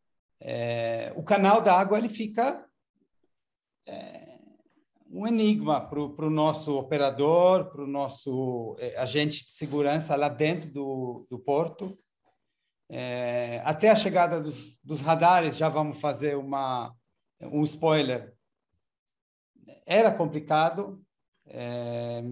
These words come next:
e a gente vai mostrar como, é,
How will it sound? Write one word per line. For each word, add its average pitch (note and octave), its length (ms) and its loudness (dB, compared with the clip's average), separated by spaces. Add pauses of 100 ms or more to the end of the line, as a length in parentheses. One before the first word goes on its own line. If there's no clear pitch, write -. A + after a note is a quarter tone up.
e C#3+ 100 -4
a C#3+ 40 -2
gente D#3+ 260 -4
vai D#3 160 2
mostrar D#3 440 -2 (100)
como, E3 880 -2
é, A#2+ 720 -6